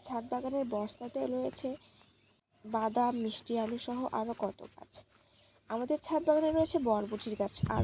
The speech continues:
প্রত্যেকটা বরবটির গাছে ফুল এসেছে। বরবটির গাছগুলো দেখতে যেমন মাশাআল্লাহ সুন্দর, ঠিক তেমনই ফুলগুলো হয়েছে অনেক অনেক। ইনশাআল্লাহ কয়েকদিনের মাঝে আমরা বরবটি পেতে শুরু করব। আজকাল শুধু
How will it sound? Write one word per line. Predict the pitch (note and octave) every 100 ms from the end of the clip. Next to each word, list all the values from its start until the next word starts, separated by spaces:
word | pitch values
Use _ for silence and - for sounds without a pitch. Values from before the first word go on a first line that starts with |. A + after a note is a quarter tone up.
| -
প্রত্যেকটা | A#3 - C#4 - C#4+ B3
বরবটির | A#3+ B3 C4 C#4
গাছে | C#4 C4+ D4
ফুল | - A#3+ A#3
এসেছে। | A3 - - - - _ _ _ _ _ _ _ -
বরবটির | A3 A3+ B3 C4+ C#4+
গাছগুলো | C#4+ C#4 - D4 C#4+
দেখতে | F4 A#3+ - B3+
যেমন | C#4 C#4+ C#4
মাশাআল্লাহ | A#3 A#3 B3 A#3+ B3+ -
সুন্দর, | A#3 G#3+ A3 B3+ D#4 _ _ _
ঠিক | C#4 C4+
তেমনই | A3+ A3 A#3+ C4+ -
ফুলগুলো | A#3 A3 A3+ C4+ C4
হয়েছে | A#3+ A#3 C#4+ - -
অনেক | A3+ A3+ - -
অনেক। | G3+ F3+ E5+ - _ _ _
ইনশাআল্লাহ | - A#3+ A#3 C4+ C#4 D4+
কয়েকদিনের | B3+ A#3 A#3+ C4 C#4
মাঝে | B3+ A3+ - C4+
আমরা | - G#3 A3 A3
বরবটি | G3+ G3 G#3 A3
পেতে | A3 -
শুরু | - G3+ F#3+
করব। | F#3+ G#3 - - _ _ _ _ _ _ _ _ _ _ _ _ _ _ _
আজকাল | G#3+ B3+ - - D4
শুধু | D4+ D#4